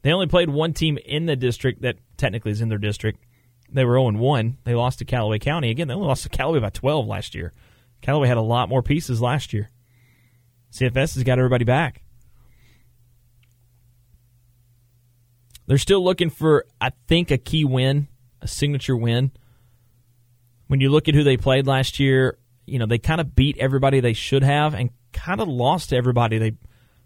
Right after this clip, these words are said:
probably should have. They're gonna have to step up and get some wins. It's great that you, you've got wins over teams that are comparable to you. Now you gotta go get a win over a team that's better than you.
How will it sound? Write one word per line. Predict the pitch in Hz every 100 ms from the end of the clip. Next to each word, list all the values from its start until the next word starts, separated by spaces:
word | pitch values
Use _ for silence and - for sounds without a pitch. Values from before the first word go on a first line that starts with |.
| -
probably | - 123 110
should | - 120 113
have. | 80 73 -
They're | 120
gonna | 117 147
have | 175
to | -
step | - 156 147
up | 139
and | 127
get |
some | 123 123
wins. | 117 90 - - - _ _ _ _ _ _ _ _ _ _ _ _ _ _ _ _ _ _ _ _ _ _ _ _ -
It's | 131
great | - 175 202
that | - 139
you, | 143 -
you've | 143 127
got | 143 127
wins | 135 139 131
over | 131 120
teams | - 139 135
that | 127
are | 120 113 - _ _
comparable | - 139 156 139 113
to | 101
you. | 101 92 - _ _ _ _ _ _ _ -
Now | 113
you | 151
gotta | 185
go | 160
get | 147 143
a |
win | 135 135
over | 127 120
a |
team | 113 135
that's | 95
better | 120 123 117
than | 98
you. | 95